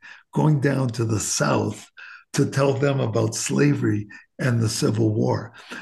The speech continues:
So I'm thinking, "Oh man, <laughs> I may not even survive the trip," you know?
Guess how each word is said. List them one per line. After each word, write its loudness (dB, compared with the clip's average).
So 0
I'm -2
thinking, -2
"Oh 0
man, 0
<laughs> -6
I 4
may 4
not 2
even 0
survive -4
the -8
trip," -6
you 4
know? 0